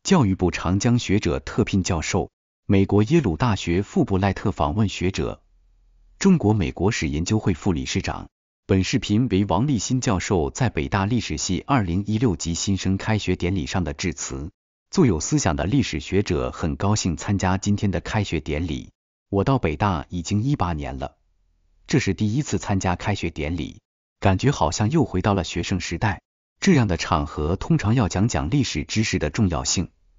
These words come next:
历史学的功用。我记得严复课教授几年前曾在这样的场合谈论过这一话题，讨论史学对人类生活的意义。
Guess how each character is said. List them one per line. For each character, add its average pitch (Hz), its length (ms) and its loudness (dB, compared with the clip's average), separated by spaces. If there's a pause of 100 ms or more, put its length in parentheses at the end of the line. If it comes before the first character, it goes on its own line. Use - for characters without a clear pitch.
(140)
历 147 160 6
史 - 160 -4
学 - 160 -6
的 76 120 -2
功 92 220 0
用。 92 180 0 (400)
我 101 140 6
记 165 160 2
得 107 120 4
严 85 220 0
复 139 100 2
课 104 220 0
教 113 180 0
授 98 160 0
几 - 140 -4
年 73 200 -2
前 92 320 0
曾 98 220 -2
在 113 120 2
这 139 120 0
样 92 140 2
的 69 100 -2
场 71 260 -4
合 73 260 -4
谈 - 240 -4
论 120 140 2
过 78 160 -2
这 104 120 0
一 82 100 0
话 80 200 -2
题， 64 380 -10 (380)
讨 95 200 2
论 135 160 4
史 92 160 -4
学 85 300 0
对 135 160 2
人 82 160 0
类 104 120 2
生 139 220 0
活 76 160 -4
的 92 140 -2
意 92 220 -2
义。 - 120 -8